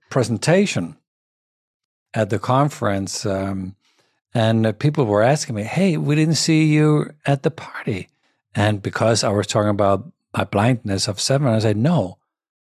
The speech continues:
for me, parties is just dancing monkeys."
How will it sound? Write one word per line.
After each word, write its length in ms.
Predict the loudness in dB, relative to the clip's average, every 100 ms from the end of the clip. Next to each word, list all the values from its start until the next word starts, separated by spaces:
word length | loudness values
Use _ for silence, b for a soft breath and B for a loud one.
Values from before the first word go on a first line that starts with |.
| _
for 80 | -2
me, 140 | 0 0
parties 580 | 0 0 2 2 0 -4
is 220 | -6 -4
just 420 | -2 -2 -4 -6
dancing 500 | 0 0 0 0 0
monkeys." 600 | 2 0 -4 -10 -12 -16